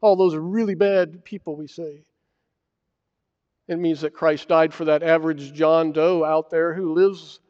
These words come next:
an, a normal, outwardly moral life, but has no place for Christ in his heart. Christ died for all, and all means all. And so, Pastor, that means that Christ died for each and every member here.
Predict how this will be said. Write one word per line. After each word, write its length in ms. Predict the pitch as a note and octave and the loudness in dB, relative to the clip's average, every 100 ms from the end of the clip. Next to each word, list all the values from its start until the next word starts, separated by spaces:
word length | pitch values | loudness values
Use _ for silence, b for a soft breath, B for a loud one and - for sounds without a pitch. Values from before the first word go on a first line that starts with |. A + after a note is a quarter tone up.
| - | -10
an, 140 | F3 | -10
a 300 | F#3+ F#3 F#3+ | -8 -4 -2
normal, 680 | F3 F3 G3+ G3+ G3+ G3 - _ - | 2 2 2 2 0 -2 -8 _ 0
outwardly 500 | G3 A#3+ A#3 G3 F#3 | 0 2 0 0 0
moral 440 | F#3+ G#3 G#3+ G3+ | 4 6 6 4
life, 360 | F#3+ G3 G3+ - | 4 2 -2 -6
but 100 | D3+ | -6
has 220 | D#3+ D#3 | -4 -4
no 160 | F#3 G3+ | -2 -2
place 300 | - F#3 - | -2 -6 -6
for 140 | F3 | -14
Christ 420 | - D#3+ D#3+ - | -6 -4 -4 -10
in 100 | F3 | -12
his 140 | E3 - | -12 -10
heart. 220 | C#3 A#2 _ _ _ _ _ _ _ _ _ _ _ _ _ _ _ _ | -12 -12 _ _ _ _ _ _ _ _ _ _ _ _ _ _ _ _
Christ 320 | E3+ E3 - | -6 -6 -2
died 220 | E3 D#3 | -2 -2
for 240 | - C#3 - _ _ | -8 -12 -12 _ _
all, 800 | D#3 D#3+ E3+ D#3+ C3 A2+ G#2 B2+ | 4 6 8 6 4 -2 -8 -10
and 100 | C3+ | -6
all 420 | F#3 E3+ E3+ F3 | 0 4 4 2
means 360 | D#3+ E3 D#3+ D3+ | 0 0 0 0
all. 640 | D#3+ D3+ C3 A#2 C3+ _ _ _ _ _ _ _ _ _ _ _ _ - | 2 2 0 -6 -16 _ _ _ _ _ _ _ _ _ _ _ _ -20
And 100 | C3+ | -6
so, 240 | D3+ E3 | 0 2
Pastor, 420 | D#3+ E3 D#3+ F3 E3 | 2 0 0 -2 0
that 180 | E3 | 0
means 380 | F3+ G3 G3 F3+ | 2 2 4 2
that 140 | D#3+ - | -2 2
Christ 300 | G3 F#3+ G#3 | 2 4 4
died 200 | F#3 F#3 | 2 2
for 120 | E3+ | -2
each 220 | A3 A3 | -4 -4
and 120 | G#3+ | -2
every 340 | G#3 G#3+ G#3+ G#3 | 0 0 0 -2
member 360 | G3 G#3 G#3 | 0 2 2
here. 480 | F3 F#3+ D3+ A#2 A#2 | 0 -4 -6 -10 _